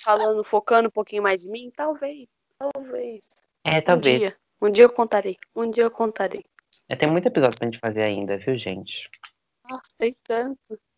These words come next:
Speaker 1: Tem tanto assunto pra gente falar.
Speaker 2: Tem. Glória a Deus. Ah, eu lembro de outra
Speaker 1: Aleluia.
Speaker 2: coisa que nos fez a gente ficar bem próximo, foram os projetos da escola.
Speaker 1: Ai, ai, como eu amo. Saudades.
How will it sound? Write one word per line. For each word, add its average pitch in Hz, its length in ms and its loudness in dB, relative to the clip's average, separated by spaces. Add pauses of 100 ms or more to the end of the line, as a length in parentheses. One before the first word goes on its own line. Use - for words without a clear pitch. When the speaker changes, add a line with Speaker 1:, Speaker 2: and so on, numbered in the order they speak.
(380)
Speaker 1:
Tem 226 160 4
tanto 285 300 8
assunto 277 340 2
pra 226 140 6
gente 220 240 -2
falar. 196 320 0 (600)
Speaker 2:
Tem. 87 400 -2 (720)
Glória 98 280 4
a - 20 6
Deus. 98 420 0 (300)
Ah, 175 320 2
eu 151 140 0
lembro 156 360 -2
de 131 120 4
outra 170 220 6
Speaker 1:
Aleluia. 220 100 -2
Speaker 2:
coisa 147 200 4
que 151 140 2
nos 139 220 6
fez 143 180 6
a 135 60 -2
gente 135 240 -2
ficar 123 260 0
bem 143 220 0
próximo, 156 500 2
foram 202 240 8
os 233 80 2
projetos 101 960 0 (260)
da 101 120 0
escola. - 560 -4 (100)
Speaker 1:
Ai, 302 800 -2 (720)
ai, - 120 -8
como 233 240 0
eu 247 200 2
amo. 330 560 8 (380)
Saudades. 226 720 -2